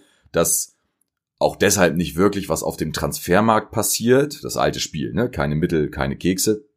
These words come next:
Und auch die Aufstellungsdiskussionen sind bei mir aktuell relativ eindimensional, weil ich einfach nur, in Anführungsstrichen, relativ wenige Stammspieler am Start habe.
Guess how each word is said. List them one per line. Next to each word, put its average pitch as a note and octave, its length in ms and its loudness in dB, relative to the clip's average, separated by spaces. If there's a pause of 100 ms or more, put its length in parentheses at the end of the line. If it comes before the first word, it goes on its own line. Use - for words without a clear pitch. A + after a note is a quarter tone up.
(680)
Und - 100 -4
auch F#2+ 200 4
die - 380 0 (580)
Aufstellungsdiskussionen E2+ 1900 0
sind D#2 300 -4
bei D2+ 140 0
mir D#2 260 0
aktuell D#2+ 520 -2
relativ F2 500 0
eindimensional, D#2 840 0
weil - 120 -2
ich A#1+ 100 -6
einfach D#2 320 0 (320)
nur, D#2+ 480 6
in C#2 80 -4
Anführungsstrichen, C2 840 -8 (340)
relativ D2+ 420 0
wenige D2 680 0
Stammspieler C#2 560 -2
am G1+ 100 -8
Start - 300 -10
habe. - 120 -20